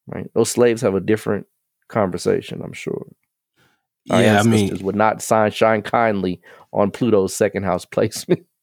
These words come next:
Speaker 2: Well, I mean, you know, a lot of times, I mean, I, I get in these conversations sometimes with a lot of people that's in the, uh, you know, reparations movement. And I, I mean, I, you know, I say this very lightly on here, but one thing you gotta realize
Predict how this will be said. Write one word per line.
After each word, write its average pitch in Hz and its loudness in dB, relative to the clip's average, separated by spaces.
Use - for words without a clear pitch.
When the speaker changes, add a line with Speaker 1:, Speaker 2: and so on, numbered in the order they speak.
Speaker 2:
Well, 123 -2
I 131 4
mean, 131 4
you 127 2
know, 110 2
a - -10
lot 123 0
of 123 2
times, 98 0
I 98 2
mean, 101 2
I, 98 0
I 95 -4
get 98 2
in 95 2
these 90 -2
conversations 98 0
sometimes 95 0
with 92 -2
a 92 -2
lot 95 2
of 92 -6
people 101 -2
that's 92 -2
in 95 0
the, 90 -2
uh, 90 -6
you 95 -4
know, 87 2
reparations 101 2
movement. 98 0
And 98 0
I, 101 2
I 113 -4
mean, 113 2
I, 101 0
you 107 -2
know, 92 -4
I 90 -10
say 110 0
this 98 -2
very 101 0
lightly 104 0
on 95 -2
here, 110 2
but 95 -4
one 120 0
thing 101 0
you 98 0
gotta 92 2
realize 92 0